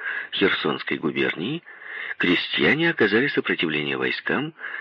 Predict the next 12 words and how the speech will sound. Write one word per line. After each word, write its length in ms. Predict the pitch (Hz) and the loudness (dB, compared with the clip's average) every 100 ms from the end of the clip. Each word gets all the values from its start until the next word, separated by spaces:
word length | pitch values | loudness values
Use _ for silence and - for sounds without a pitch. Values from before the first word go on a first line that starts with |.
| - - | -12 -6
и 80 | 95 | 0
последние 680 | - - 67 82 69 69 64 | 2 2 4 2 2 -2 -2
стреляли, 840 | - - - 64 64 62 113 147 - - - - | -4 -6 -2 0 2 0 -2 -6 -10 -10 -8 0
убив 460 | 87 76 87 - - | 0 4 2 2 -4
пятнадцать 920 | - - 71 - - - 151 - - - - - | -4 -2 0 0 -2 -2 -2 -2 -8 -8 -16 -2
и 80 | 80 | 0
ранив 540 | 73 78 139 - - - _ | 2 0 -2 -4 -8 -14 _
восемьдесят, 800 | - 67 - - 64 62 - - - - - - - - | -2 0 0 -2 -2 -2 -2 -2 -6 -12 -12 -12 -10 -4
о 80 | 113 | -2
чем 200 | 120 175 | 2 2
считаю 380 | - 80 76 71 | 2 0 0 2
долгом 440 | 73 69 69 67 | 2 2 0 -6